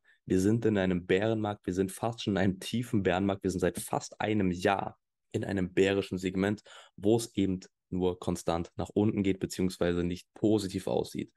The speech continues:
Und so wie es Konjunkturzyklen gibt, gibt's eben auch Bullen- und Bärenmärkte im Kryptomarkt. Soweit ist ja alles verständlich. Cadena hat's natürlich hier, weil es auch eine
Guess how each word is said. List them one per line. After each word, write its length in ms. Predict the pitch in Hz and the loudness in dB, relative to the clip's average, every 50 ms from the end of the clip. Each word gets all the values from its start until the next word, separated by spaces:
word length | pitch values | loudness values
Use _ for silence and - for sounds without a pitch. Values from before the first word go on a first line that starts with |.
| _ _ | _ _
Und 100 | - - | -6 -4
so 140 | 101 95 104 | -2 -2 2
wie 100 | 117 120 | 2 2
es 140 | 110 113 | 2 2
Konjunkturzyklen 960 | - - 104 95 92 92 92 - - 113 113 113 - 117 110 113 - 104 101 92 | -2 -4 -2 -2 -2 -2 -2 0 2 2 2 2 2 0 0 2 2 0 2 4
gibt, 340 | 98 98 95 95 - - _ _ _ _ _ _ _ _ _ - | 4 2 2 0 -6 -20 _ _ _ _ _ _ _ _ _ -6
gibt's 240 | 101 95 - - | -6 -6 -6 -2
eben 240 | - 95 90 95 92 | -2 0 0 0 0
auch 240 | - - 90 - - | 0 0 0 0 0
Bullen- 220 | _ 92 92 92 92 | _ 4 4 6 4
und 140 | 87 87 87 | 2 2 2
Bärenmärkte 540 | 92 92 95 98 95 92 85 82 - - | 2 2 2 2 0 -2 -2 -4 -6 -6
im 80 | 87 - | -8 -8
Kryptomarkt. 520 | - - 85 80 - 82 82 85 - - | -4 -4 -4 -2 0 -2 -2 -2 -4 -6
Soweit 320 | - - 95 98 98 98 - | -4 -2 2 2 2 2 0
ist 120 | 95 - | -2 0
ja 80 | 101 80 | 0 2
alles 180 | 87 90 - | 2 0 0
verständlich. 640 | - - 82 - - 101 104 107 98 - 78 - - | -2 -6 -8 -4 0 0 0 0 0 -4 -6 -8 -8
Cadena 480 | - - 98 90 107 117 123 123 110 107 | -8 -10 -2 2 2 2 2 2 0 -2
hat's 200 | 113 - - - | -2 -4 0 -2
natürlich 440 | 104 98 - - 104 98 92 95 - | -2 -2 -2 -4 -2 -2 -2 -4 -6
hier, 340 | - - 113 117 120 113 113 | -10 -4 2 2 2 2 2
weil 320 | 90 82 80 87 87 98 101 | -2 -2 0 0 2 2 2
es 120 | 101 - | 2 2
auch 200 | - 87 - - | 0 -2 0 0
eine 340 | - 87 85 85 82 80 | -2 0 0 0 -2 -2